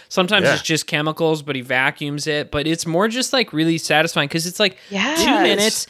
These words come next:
Speaker 1: He's really chill. He tells you what he's doing. It's, like, very calming.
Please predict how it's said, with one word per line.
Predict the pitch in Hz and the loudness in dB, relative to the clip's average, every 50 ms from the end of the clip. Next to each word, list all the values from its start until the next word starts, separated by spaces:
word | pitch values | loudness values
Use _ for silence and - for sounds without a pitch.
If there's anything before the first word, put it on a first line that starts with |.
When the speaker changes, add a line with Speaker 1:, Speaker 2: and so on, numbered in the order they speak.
| - _ - | -12 _ -2
Speaker 1:
He's | - 214 196 165 156 | 2 2 2 2 2
really | 147 147 170 220 254 285 294 | 0 0 2 2 2 2 0
chill. | - - - 170 165 160 160 170 180 | 0 0 0 2 2 2 2 2 0
He | 165 156 160 | 0 -4 -4
tells | - 185 180 196 196 - | -2 0 0 0 0 0
you | 247 | -2
what | 226 214 | 0 0
he's | 214 190 160 | 0 -2 0
doing. | 143 147 139 139 143 143 139 151 160 - - - - | 0 0 0 2 2 0 0 -2 -4 -12 -16 -10 -4
It's, | - 160 - | -4 0 0
like, | 180 156 | 0 -2
very | 147 147 147 151 165 175 196 208 208 190 | -2 -4 0 2 4 6 6 6 6 4
calming. | 190 - - - - 180 151 143 147 151 160 165 185 190 196 202 208 | 2 -2 -6 -4 -2 -2 0 0 0 2 0 2 2 4 4 4 2